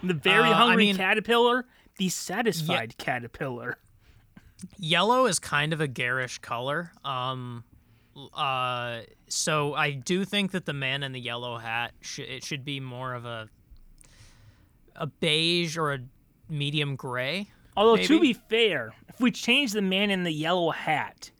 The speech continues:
Speaker 1: if he goes out jogging at night, it's gonna be harder to <laughs> spot him.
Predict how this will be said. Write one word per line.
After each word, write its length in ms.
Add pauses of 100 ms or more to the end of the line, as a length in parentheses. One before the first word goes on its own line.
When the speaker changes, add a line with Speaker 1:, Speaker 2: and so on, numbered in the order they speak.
(360)
Speaker 1:
if 100
he 140
goes 240
out 200
jogging 540
at 160
night, 460
it's 260
gonna 300
be 140
harder 640
to 100
<laughs> 0
spot 520
him. 240